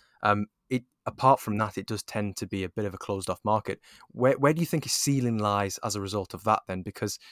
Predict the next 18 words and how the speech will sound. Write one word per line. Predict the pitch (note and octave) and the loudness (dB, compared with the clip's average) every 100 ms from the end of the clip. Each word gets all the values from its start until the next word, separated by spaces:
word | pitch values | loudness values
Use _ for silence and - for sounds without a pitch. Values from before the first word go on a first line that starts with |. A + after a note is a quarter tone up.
| - _ | -20 _
you | A#2 | -2
know, | A2+ | 0
I, | G#2 - - - - | -2 -6 -14 -18 -8
I | A2 | -4
suppose | - - B2+ A2+ - - _ _ _ _ _ | -4 2 2 2 -4 -20 _ _ _ _ _
for, | - B2 A#2+ | -2 2 2
for | - A#2 | 2 0
a | |
player | - C3 C3+ | 2 2 2
of | A#2+ | 2
his | G#2 | -2
quality | - A#2 A2 - G2+ | -2 -2 0 -4 -10
to | G2 | -4
be | |
able | G#2 F#2+ | -4 -4
to | - | -6
show | - A#2 | -4 0
himself, | A2+ F#2+ F#2+ E2+ - | 0 -2 -4 -4 -8